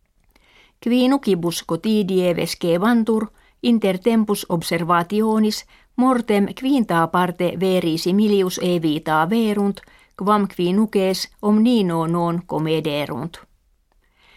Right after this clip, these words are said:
Letalitas nucibus vescentium fuit septemcentesimis minor, quam eorum qui nuces in dieta non habuerunt. Ex investigatione apparuit etiam,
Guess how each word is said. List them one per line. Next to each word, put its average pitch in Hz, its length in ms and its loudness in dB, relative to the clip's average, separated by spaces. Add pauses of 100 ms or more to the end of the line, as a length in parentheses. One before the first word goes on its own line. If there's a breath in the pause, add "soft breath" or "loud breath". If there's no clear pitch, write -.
(220 soft breath)
Letalitas 233 960 0
nucibus 180 560 -2
vescentium 220 840 0
fuit 185 420 -2
septemcentesimis 180 1300 -2
minor, 220 360 2 (500 soft breath)
quam 233 240 2
eorum 196 580 2 (160)
qui 185 200 0
nuces 190 540 0
in 185 200 0
dieta 196 600 0
non 190 260 0
habuerunt. 147 840 -6 (1400)
Ex 240 220 0
investigatione 202 1300 2
apparuit 202 800 0
etiam, 214 480 0